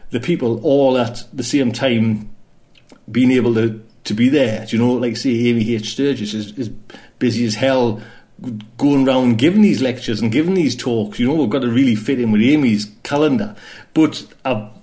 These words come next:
penciled in some dates, and hopefully now once Christmas and everything's out of the way and New Year and the site's up and running, then we can kind of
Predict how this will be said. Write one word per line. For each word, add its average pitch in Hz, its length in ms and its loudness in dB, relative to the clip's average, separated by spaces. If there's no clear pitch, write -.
penciled 180 460 0
in 175 160 2
some 127 240 0
dates, 107 380 0
and 120 380 -2
hopefully 156 320 0
now 117 140 0
once 131 380 -2
Christmas 131 400 -6
and 127 80 -2
everything's 123 340 0
out 123 160 0
of 117 60 -2
the 120 100 0
way 120 260 2
and 113 120 0
New 120 180 2
Year 117 460 0
and 117 100 -2
the 110 60 0
site's 135 420 -2
up 123 140 -4
and 110 160 0
running, 113 280 2
then 135 180 4
we 143 80 0
can 131 120 -2
kind 123 220 -2
of 110 160 -6